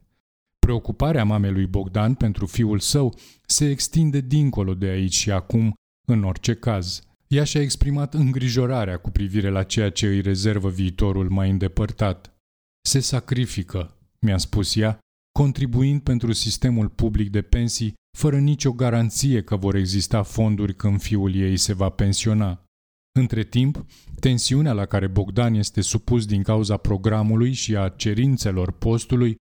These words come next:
ar putea avea consecințe pe termen lung asupra sănătății sale.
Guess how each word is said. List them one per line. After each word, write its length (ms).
ar 120
putea 380
avea 200
consecințe 760
pe 140
termen 480
lung 300
asupra 420
sănătății 680
sale. 440